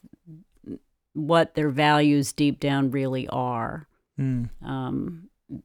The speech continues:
Speaker 1: because many peop-, well, I don't wanna say everybody, but many people that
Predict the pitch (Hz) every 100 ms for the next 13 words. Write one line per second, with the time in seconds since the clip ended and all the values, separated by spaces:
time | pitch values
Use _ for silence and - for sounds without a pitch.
0 | _ - - 156 196 220 208 202 220 233
1 | - 226 - 214 220 214 202 _ 190 202
2 | 180 170 139 156 190 190 196 196 180 165
3 | - _ _ _ _ _ _ _ _ _
4 | _ - 190 214 214 - 196 185 156 156
5 | -